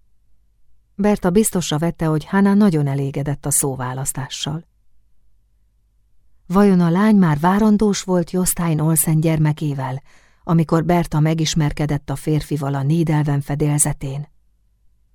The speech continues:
És mi van, ha a fiú tényleg létezik, és éhes? Bár rengeteg éhező négy éves van,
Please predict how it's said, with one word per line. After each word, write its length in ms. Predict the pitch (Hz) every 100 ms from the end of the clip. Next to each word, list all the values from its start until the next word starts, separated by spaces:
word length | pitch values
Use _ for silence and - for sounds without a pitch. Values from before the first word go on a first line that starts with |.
| _ _ _ _ _ _
És 140 | 240 254
mi 160 | 240
van, 180 | 214 196
ha 120 | 190
a 40 | 185
fiú 300 | 214 202 190
tényleg 420 | 196 190 170 143
létezik, 720 | 139 135 131 - - - - _ _ _ _ _
és 240 | 151 151
éhes? 680 | - 147 139 - - - - _ _ _ _ _ _ _ _ _ _ -
Bár 280 | - 190 190
rengeteg 480 | 208 196 180 180 160
éhező 500 | 165 160 160 160 160
négy 280 | 165 160 160
éves 340 | 160 160 -
van, 300 | 160 156 156